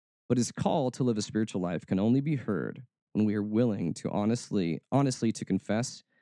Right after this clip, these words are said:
our own homeless and worrying existence and recognizing its fragmenting effects on our daily life.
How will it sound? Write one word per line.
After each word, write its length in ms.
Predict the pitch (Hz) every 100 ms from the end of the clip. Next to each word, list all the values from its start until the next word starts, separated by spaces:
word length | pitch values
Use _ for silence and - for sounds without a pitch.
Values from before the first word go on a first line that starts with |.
| _ _ _ _ _ _ -
our 200 | 117 -
own 300 | - 120 135
homeless 680 | 127 110 101 98 80 - - _
and 160 | 107 104
worrying 240 | 107 110
existence 800 | 98 107 101 98 - - - - - -
and 200 | 101 107
recognizing 920 | 120 - 113 98 92 95 - - - _
its 220 | 104 - - -
fragmenting 800 | 104 110 117 104 113 95 87 - - -
effects 440 | 87 - 98 -
on 80 | 87
our 100 | 101
daily 280 | 95 76 71
life. 400 | 64 53 - -